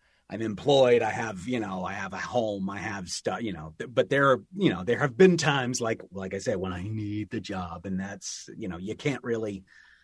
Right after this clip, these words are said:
it's hard to adopt that philosophy. <laughs> Not everyone, uh, can or should live like that. Um, I just kinda have this Ferris Buellerian,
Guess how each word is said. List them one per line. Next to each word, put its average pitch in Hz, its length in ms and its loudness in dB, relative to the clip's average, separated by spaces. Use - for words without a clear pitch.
it's 127 160 0
hard 135 280 6
to 120 120 0
adopt 139 380 2
that 139 180 2
philosophy. 123 760 -2
<laughs> 156 140 2
Not 127 280 2
everyone, 131 540 0
uh, 101 300 -2
can 135 380 2
or 208 220 2
should 196 380 6
live 101 360 2
like 87 220 -8
that. 95 360 -4
Um, 87 320 -8
I 110 120 -6
just - 260 -10
kinda 92 200 -6
have 90 220 -10
this - 300 -10
Ferris - 800 -4
Buellerian, 95 920 -4